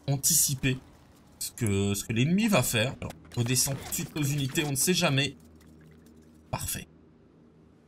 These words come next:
Alors, vous voyez qu'en fait, ils peuvent traverser. Clairement.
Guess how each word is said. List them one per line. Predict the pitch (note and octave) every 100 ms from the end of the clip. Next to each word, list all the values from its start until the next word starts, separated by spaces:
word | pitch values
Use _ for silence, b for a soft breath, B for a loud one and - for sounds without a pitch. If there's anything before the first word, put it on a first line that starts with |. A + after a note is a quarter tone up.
| - - - - _ - - - _ - - -
Alors, | C3+ -
vous | B2+
voyez | F#3+ A#3+ C#4+
qu'en | A3+ F3+
fait, | D#4+ -
ils | C3+
peuvent | - B3 C#4+ -
traverser. | - A3+ G3+ - - C#3 - - _ - - - _ _ _ _ -
Clairement. | - B2+ C#3 C3+ C3